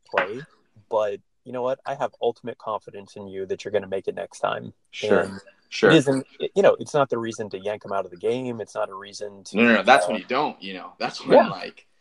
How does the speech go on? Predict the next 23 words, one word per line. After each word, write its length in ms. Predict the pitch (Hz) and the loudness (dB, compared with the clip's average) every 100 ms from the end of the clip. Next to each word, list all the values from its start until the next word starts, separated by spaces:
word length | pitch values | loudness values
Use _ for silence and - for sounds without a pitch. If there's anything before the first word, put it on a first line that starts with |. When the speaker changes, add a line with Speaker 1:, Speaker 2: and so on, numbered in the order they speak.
| _ | _
Speaker 1:
Yeah. 120 | - 104 | -8 -6
Speaker 2:
you 100 | 104 | -6
know, 80 | |
just 120 | 92 - | -8 -8
be 60 | |
like, 140 | 92 - | -8 -8
"Hey, 320 | 104 95 92 _ _ | -6 -6 -6 _ _
just 180 | - | -14
hang 200 | 120 127 131 | -2 -2 0
in 140 | 127 | -2
there." 300 | 123 120 123 - | -4 -4 -6 -8
You 120 | 98 | -6
know, 80 | 92 | -2
I 100 | 110 | 2
had, 300 | 110 101 - _ _ _ - - - _ - | 2 0 -4 _ _ _ -6 -6 -6 _ -2
I 120 | 120 | 4
had 80 | 151 | 4
a 60 | 151 | 2
player 280 | 135 139 | 0 -2
miss 220 | 139 131 123 | -2 -8 -12
a, 80 | - _ | -20 _
uh, 240 | 95 98 - - | -14 -14 -16 -14
like, 180 | 101 | -16